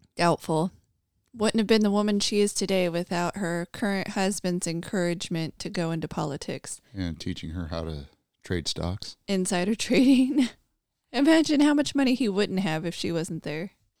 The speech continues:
Speaker 2: He'd be very wealthy. Or is that wealthier?
Speaker 1: He is wealthier because she is there.
Speaker 2: Yes. That's why I encouraged her to get into Congress.
Speaker 1: So I'm not sure if you heard about, um, our governor getting covid.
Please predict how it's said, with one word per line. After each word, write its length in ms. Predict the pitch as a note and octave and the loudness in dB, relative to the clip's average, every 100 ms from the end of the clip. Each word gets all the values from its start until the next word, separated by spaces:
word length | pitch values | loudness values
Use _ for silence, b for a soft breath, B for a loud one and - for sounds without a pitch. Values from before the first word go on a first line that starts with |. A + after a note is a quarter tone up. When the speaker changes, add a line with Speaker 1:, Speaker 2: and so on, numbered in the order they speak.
| _ _ | _ _
Speaker 2:
He'd 200 | C#2+ - | -4 0
be 120 | F#2 | 2
very 260 | D2+ D#2 D2+ | 2 0 0
wealthy. 380 | D2 G2 - - | -2 -4 -6 -14
Or 140 | F2+ D#2+ | -10 -8
is 120 | C#2+ | -8
that 160 | D#2 | -8
wealthier? 920 | E2 E2 D2+ D#2+ - F2 E2+ D2 - - - | -4 -4 -2 -4 -2 -2 -2 -6 -12 -16 -2
Speaker 1:
He 220 | C#4+ F3+ | 0 2
is 260 | A3 A3+ A3 | 2 2 2
wealthier 500 | F3+ G3 E3+ D#3+ E3 | 2 2 0 0 0
because 640 | E3 - E3+ D#3 E3 - - | -2 -4 -4 -2 -2 -6 -4
she 260 | - E3+ | -2 0
is 200 | D#3 E3+ | -2 -4
there. 300 | - D2+ F#3 - | -6 -8 -6 -8
Speaker 2:
Yes. 580 | E2+ D2+ B1 - - - _ _ _ _ _ | -6 -4 -4 -4 -6 -12 _ _ _ _ _
That's 120 | - | -12
why 140 | F#2+ E2 | -8 -6
I 40 | |
encouraged 540 | D#2+ D#2+ E2+ E2 - | -6 -6 -4 -4 -6
her 80 | F2+ | -8
to 60 | E2 | -4
get 120 | E2 | -4
into 160 | E2+ D#2 | -4 -6
Congress. 560 | - F#2 F#2+ C#2 - _ _ _ _ | -6 -6 -4 -10 -16 _ _ _ _
Speaker 1:
So 140 | - | 0
I'm 100 | G3+ | 4
not 200 | G3+ G3+ | 6 4
sure 200 | - G#3+ | 2 2
if 120 | G3+ G#3+ | 2 2
you 160 | G#3 | 0
heard 220 | G#3+ F#3 | 4 4
about, 380 | F#3 G3 F3+ F3+ | 4 4 2 4
um, 520 | F3+ F3 E3+ E3+ G3+ F#3+ _ _ | 4 2 2 2 0 -2 _ _
our 440 | - F3 F3 E3+ F3 | 2 4 6 4 2
governor 440 | G3+ G3+ F#3 F3 F#3 | 4 4 4 -2 -2
getting 520 | F#3 F3 F3 E3+ F#3+ - | -2 -2 -2 -2 -4 -4
covid. 580 | B3 F3 D#3 D3 F3+ | -2 -2 0 -4 -4